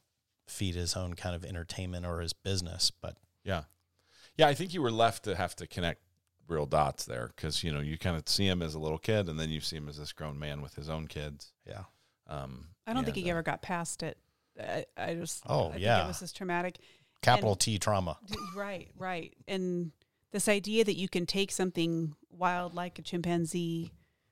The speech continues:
Speaker 3: and make it, you know, dance monkey dance kind of thing.
Speaker 2: Huh.
Speaker 3: Um, you could put anything in that, you know,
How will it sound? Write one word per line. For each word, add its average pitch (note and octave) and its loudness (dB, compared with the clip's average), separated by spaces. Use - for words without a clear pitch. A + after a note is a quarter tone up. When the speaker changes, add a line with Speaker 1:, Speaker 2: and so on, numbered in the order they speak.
Speaker 3:
and E3 2
make F3+ 0
it, - -4
you F3+ -4
know, E3+ 0
dance F3+ 2
monkey F3 -2
dance F3 -4
kind F3+ -4
of E3+ -6
thing. E3+ -2
Speaker 2:
Huh. - -16
Speaker 3:
Um, E3+ -2
you F#3 -14
could F3 -4
put F#3+ 0
anything F#3 0
in D#3+ 0
that, - -6
you F3 -4
know, D#3+ -2